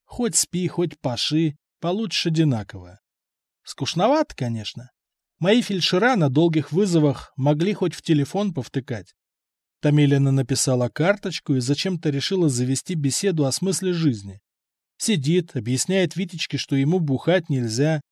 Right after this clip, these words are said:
травма, операция, всё такое. Неожиданно в разговор влезает жена клиента и вопрошает докторшу: «А как же не пить-то?»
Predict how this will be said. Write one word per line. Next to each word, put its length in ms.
травма, 520
операция, 600
всё 200
такое. 560
Неожиданно 680
в 80
разговор 540
влезает 540
жена 320
клиента 540
и 80
вопрошает 720
докторшу: 560
«А 140
как 240
же 120
не 140
пить-то?» 540